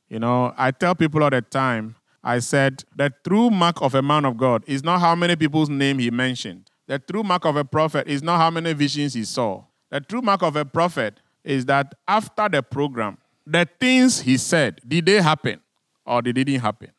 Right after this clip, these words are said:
If what he said happened, then we can say this is a man of God. Yeah. So when you meet a prophet, you must be very focused on change in your life more than the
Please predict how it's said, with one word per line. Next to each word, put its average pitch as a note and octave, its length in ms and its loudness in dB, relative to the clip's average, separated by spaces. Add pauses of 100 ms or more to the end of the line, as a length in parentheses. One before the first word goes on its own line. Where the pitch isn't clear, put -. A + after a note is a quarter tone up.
(140)
If C#4 220 0
what A#3+ 200 4
he F3+ 120 -2
said G#3 320 2
happened, D#3+ 640 -2
then B3+ 400 -4 (200)
we C#3+ 140 -8
can C#3+ 220 0
say E3 200 0
this E3 200 -4
is C#3+ 80 -6
a C#3 100 -4
man C#3 220 -2
of A#2 160 -8
God. A2+ 280 -6 (280)
Yeah. D3+ 320 -2 (360)
So G#3+ 600 2 (240)
when G3 260 0
you G#3+ 160 2
meet C4+ 300 2 (260)
a F#3 100 0
prophet, E3 540 -4 (300)
you F#3+ 120 -8
must G3+ 320 0
be G3 140 -4
very C4 760 0 (180)
focused G3 680 -4
on C#3 460 -8 (220)
change E3+ 600 0
in B2+ 140 -8
your B2+ 180 0
life B2+ 460 -2
more D#3+ 260 -6
than B2 300 -2
the A2+ 160 -4